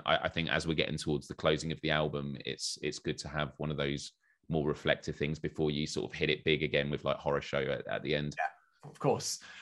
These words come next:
Speaker 2: Um, it's good to know that as well, because I think, I imagine a lot of people like myself will, when they first hear Pain Unknown, probably go out of the way to try and go, "Well, that's a piece of poetry. Where the hell is it? What's it following?" And as if there's some sort of familiarity and try and find it on the internet as if it's a piece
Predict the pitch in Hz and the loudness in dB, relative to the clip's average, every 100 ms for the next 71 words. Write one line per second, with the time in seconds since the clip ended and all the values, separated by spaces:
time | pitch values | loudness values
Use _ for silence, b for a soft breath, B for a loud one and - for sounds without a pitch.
0 | B 180 196 190 - - 254 214 233 233 | B 10 10 10 8 6 4 10 12 12
1 | 160 143 147 170 147 165 175 247 247 - | 12 10 8 8 8 6 4 2 4 8
2 | 190 202 208 185 180 151 156 151 156 151 | 10 10 8 10 10 10 8 8 10 10
3 | 143 - 160 143 131 156 143 139 135 - | 6 6 6 6 6 6 8 4 2 6
4 | 135 123 - 131 123 127 123 120 127 120 | 6 6 4 4 6 6 6 4 4 4
5 | 113 117 - - 208 233 254 220 190 175 | 2 -2 -8 2 6 6 10 12 12 12
6 | 175 151 143 151 143 135 139 160 151 151 | 10 8 8 8 10 8 10 10 8 0
7 | 151 147 135 120 - 113 - 135 135 117 | 0 6 6 6 4 0 4 8 10 10
8 | 120 110 104 117 117 131 - 113 - 131 | 8 6 6 2 4 4 2 -4 0 6
9 | 120 104 110 120 131 127 B B - 147 | 8 8 4 4 2 -4 B B 2 8
10 | 143 147 143 185 143 165 - 151 147 143 | 8 8 6 6 6 6 6 8 10 12
11 | 147 139 123 - 107 104 147 139 127 117 | 12 12 10 4 0 0 4 8 8 6
12 | - 143 139 123 120 120 131 127 113 98 | 6 6 6 6 4 4 2 2 2 2
13 | 113 123 123 - - 143 117 - | 2 -2 -4 -4 2 2 2 -2